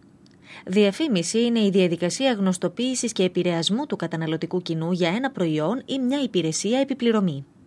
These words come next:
Η διαφήμιση μπορεί να χρησιμοποιεί άλλοτε συγκινησιακά χαρακτηριστικά, επίκληση στο συναίσθημα, που συνδέουν τον χρήστη με την αγορά ή τη χρήση του προϊόντος,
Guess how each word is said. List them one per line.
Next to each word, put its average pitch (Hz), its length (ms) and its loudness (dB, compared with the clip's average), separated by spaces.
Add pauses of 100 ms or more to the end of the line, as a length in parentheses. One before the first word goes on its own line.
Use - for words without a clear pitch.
(640)
Η - 100 0
διαφήμιση 196 680 2
μπορεί 196 220 2
να 180 120 2
χρησιμοποιεί 175 680 0
άλλοτε 269 300 -2
συγκινησιακά 170 720 -2
χαρακτηριστικά, 160 920 -6 (460)
επίκληση 254 640 -4
στο 262 140 -6
συναίσθημα, 165 640 -4 (500)
που 214 100 0
συνδέουν 214 500 2
τον 170 180 -2
χρήστη 208 340 0
με 175 120 2
την 170 160 -4
αγορά 165 460 -2
ή 269 60 -4
τη 214 100 -6
χρήση 254 360 -4
του 185 100 -4
προϊόντος, 160 720 -2